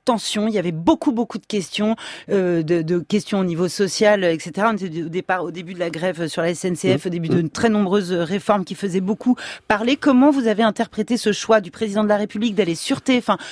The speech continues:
Speaker 1: puis sur B F M, puis un mois ensuite de revenir chez Rutel Krief sur B F M ? Comment vous l'avez interprété ?
Speaker 2: C'est son choix. Euh, je pense pas qu'il y ait, euh, euh, une bouderie, euh,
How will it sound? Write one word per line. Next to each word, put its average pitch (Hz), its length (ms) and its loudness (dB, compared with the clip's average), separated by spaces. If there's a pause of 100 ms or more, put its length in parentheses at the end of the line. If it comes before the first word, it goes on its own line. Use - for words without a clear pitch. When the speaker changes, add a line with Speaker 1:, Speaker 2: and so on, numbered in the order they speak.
(140)
Speaker 1:
puis 285 140 0
sur 277 180 2
B 240 160 6
F - 80 0
M, 240 140 4
puis 262 160 0
un 277 140 6
mois 302 360 8
ensuite 240 400 -4 (220)
de 214 100 6
revenir 269 480 6
chez - 160 -2
Rutel 220 280 0
Krief 208 280 0
sur 180 220 -6
B 180 240 0
F - 100 -14
M ? 247 140 4 (260)
Comment 247 200 4
vous 254 80 2
l'avez 196 180 2
interprété ? 160 640 -4 (580)
Speaker 2:
C'est - 160 2
son 220 180 4
choix. 185 440 4
Euh, 147 280 4
je 131 100 0
pense 151 220 0
pas 160 160 2
qu'il - 180 -8
y 139 100 4
ait, 160 180 6
euh, 120 260 4
euh, 117 280 0 (180)
une 127 160 2
bouderie, 165 640 4
euh, 127 300 4